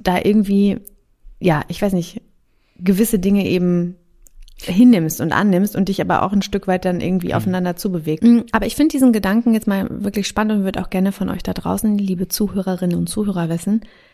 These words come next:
Speaker 1: was ist denn für euch der optimale Grad an Gemeinsamkeiten in Beziehungen? Oder vielleicht habt ihr Beispiele, wo,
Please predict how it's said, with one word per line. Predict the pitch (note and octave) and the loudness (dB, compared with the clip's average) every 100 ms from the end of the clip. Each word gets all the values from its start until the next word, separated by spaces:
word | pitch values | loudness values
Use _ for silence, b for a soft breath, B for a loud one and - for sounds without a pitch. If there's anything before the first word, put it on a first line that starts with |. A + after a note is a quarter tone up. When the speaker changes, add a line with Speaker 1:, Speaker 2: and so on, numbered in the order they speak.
| b b _ | b b _
Speaker 1:
was | - G#3 - | -6 -6 -4
ist | - | 0
denn | A3+ | 2
für | - - | 2 0
euch | G3 G#3+ | 0 -2
der | F#3 | -4
optimale | - F#3+ F3 E3+ | -4 -2 0 -2
Grad | E3 D#3+ E3+ - | -6 -4 -4 -4
an | E3+ E3+ | -4 -2
Gemeinsamkeiten | D#3 D3+ F3 E3+ D3+ - C#3+ C#3+ | -2 0 2 2 -2 -6 -8 -6
in | D3 | -8
Beziehungen? | - - D3 C#3 - | -8 -8 -6 -6 -6
Oder | E3 | -6
vielleicht | - D#3+ - | -4 -4 -4
habt | F3+ | -4
ihr | F3 | -4
Beispiele, | D#3 E3+ - F3 D#3+ | -4 -4 -4 -2 0
wo, | D#3+ | -2